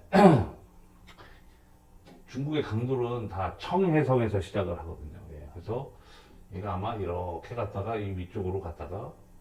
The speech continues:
이게 허북이니까, 허단이니까 뭐 이렇게 해서 이렇게 빠져나갈 거예요. 이게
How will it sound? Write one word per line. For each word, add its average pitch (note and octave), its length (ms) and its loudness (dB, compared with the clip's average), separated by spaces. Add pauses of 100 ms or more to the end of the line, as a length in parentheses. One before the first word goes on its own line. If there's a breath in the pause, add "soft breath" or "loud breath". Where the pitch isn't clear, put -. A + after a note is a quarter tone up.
(560 soft breath)
이게 F#2 160 -6
허북이니까, G#2 680 -4
허단이니까 G2+ 680 -6
뭐 F2 140 -6
이렇게 G2 540 -4
해서 - 400 -6
이렇게 G#2+ 420 -6
빠져나갈 E2+ 500 -6
거예요. - 180 -16
이게 C3 440 -2